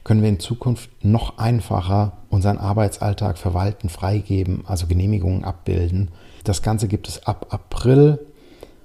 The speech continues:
für Vorlagen zu bestimmten Einsätzen, wie zum Beispiel für Urlaube, freie Tage oder auch den Überstundenabbau. Da können wir auch mal neugierig sein. Wir werfen da mal einen Blick rein, äh, außerhalb der Zusammenfassung, würde ich vorschlagen,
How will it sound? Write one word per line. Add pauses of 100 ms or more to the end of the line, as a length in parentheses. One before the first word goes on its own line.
(160)
für
Vorlagen
zu
bestimmten (100)
Einsätzen,
wie
zum
Beispiel
für
Urlaube,
freie
Tage
oder
auch
den
Überstundenabbau. (340)
Da
können
wir
auch
mal
neugierig
sein.
Wir
werfen
da
mal
einen
Blick
rein, (560)
äh,
außerhalb
der
Zusammenfassung,
würde
ich
vorschlagen,